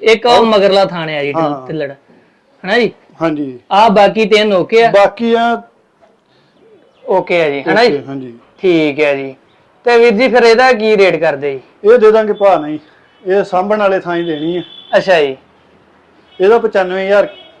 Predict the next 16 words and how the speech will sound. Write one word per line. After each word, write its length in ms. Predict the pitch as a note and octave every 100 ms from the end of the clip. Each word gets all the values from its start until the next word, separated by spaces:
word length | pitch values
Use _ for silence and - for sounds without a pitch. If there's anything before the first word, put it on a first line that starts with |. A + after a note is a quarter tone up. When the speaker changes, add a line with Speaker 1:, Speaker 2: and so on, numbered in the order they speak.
| -
Speaker 1:
ਪਚਾਨਵੇਂ 440 | E3+ G3 G3 G3+
ਹਜ਼ਾਰ? 260 | A3+ F#3 D3+ C#3+
Speaker 2:
ਹਾਂ, 160 | D#3
ਮਾਨ 300 | D#3 E3+ G#3
ਤਾਨ 180 | G3 D#3+
ਕਰ 120 | D#3
Speaker 1:
ਬਣਦਾ 420 | E3 G3+ G3 F#3+
ਮਾਨ 280 | G3 F#3 F3
ਤਾਨ। 260 | D#3 E3 D#3 - _ _ _ _ _ _ _ _ _ _ -
Speaker 2:
ਇਹ 60 | G3+
ਟਰੱਕ 360 | G3 E3+ E3+
ਹੀ 120 | A3
ਆ 60 | G#3+
ਤੇ 80 | G#3+
ਮੱਝ 320 | G3 F3 F#3
ਥੋੜੋ। 280 | E3 F3